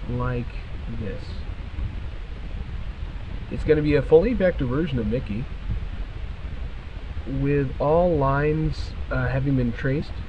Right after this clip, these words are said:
like so, from the image behind it. Uh, however, there is still, uh, we're in more or less the same boat, because this Mickey is still composed of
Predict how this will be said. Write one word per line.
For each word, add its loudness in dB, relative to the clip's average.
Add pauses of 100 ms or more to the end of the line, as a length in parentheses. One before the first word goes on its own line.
like -4
so, 6
from 0
the 2
image 4
behind 0
it. 0 (3250)
Uh, 4
however, 6
there 10
is 8
still, 8
uh, 10
we're 6
in 4
more 6
or 8
less 6
the -2
same 4
boat, 8 (200)
because 4
this 0
Mickey 0 (480)
is 6
still 4
composed 4
of 4